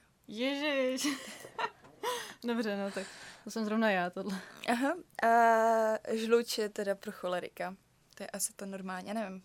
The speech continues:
Speaker 2: žluč je taková žlutá, ne? Nebo žlu-, žlu.
Speaker 1: Zní to tak, to jsou takový ty kyseliny, co máš ve žlučníku, že jo?
Speaker 2: Jo,
Speaker 1: Takže to
Speaker 2: jo.
Speaker 1: asi bude takový jako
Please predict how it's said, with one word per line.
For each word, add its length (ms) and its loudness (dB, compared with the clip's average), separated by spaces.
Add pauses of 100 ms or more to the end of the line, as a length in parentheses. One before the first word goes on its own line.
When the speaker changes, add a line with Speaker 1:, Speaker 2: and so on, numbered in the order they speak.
Speaker 2:
žluč 320 -8
je 80 -10
taková 340 -6
žlutá, 400 -12
ne? 180 -18
Nebo 200 -8 (100)
žlu-, 260 -12 (160)
žlu. 320 -10 (400)
Speaker 1:
Zní 320 2
to 140 -2
tak, 280 -2
to 120 -4
jsou 100 -4
takový 220 -4
ty 100 -6
kyseliny, 480 -4
co 140 -14
máš 280 -8
ve 120 -8
žlučníku, 580 -10
že 120 -12
jo? 100 -12
Speaker 2:
Jo, 100 0
Speaker 1:
Takže 160 -4
to 100 -8
Speaker 2:
jo. 60 -6
Speaker 1:
asi 200 -8
bude 180 -6
takový 280 -10
jako 360 -10